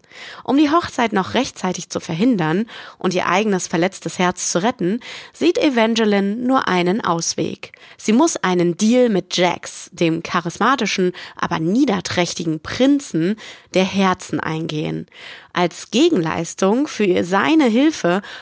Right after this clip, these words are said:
fordert Jax drei magische Küsse, deren Empfänger und Zeitpunkt er bestimmt. Doch bereits nach ihrem ersten versprochenen Kuss muss Evangeline erkennen, dass der Handel mit einem Unsterblichen ein gefährliches Spiel sein kann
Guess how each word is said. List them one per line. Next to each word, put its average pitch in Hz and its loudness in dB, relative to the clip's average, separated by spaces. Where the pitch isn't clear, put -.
fordert 262 -2
Jax 208 -2
drei 202 0
magische 180 0
Küsse, - -4
deren 196 4
Empfänger 220 2
und 381 2
Zeitpunkt 190 -4
er 190 4
bestimmt. 180 -4
Doch 202 0
bereits 254 -2
nach 233 0
ihrem 190 0
ersten - -2
versprochenen 220 -2
Kuss - 0
muss 185 -2
Evangeline 185 0
erkennen, 208 0
dass 226 0
der 262 2
Handel 254 4
mit 202 0
einem 202 2
Unsterblichen 180 0
ein 170 -2
gefährliches 269 0
Spiel 185 0
sein 165 -6
kann 165 -6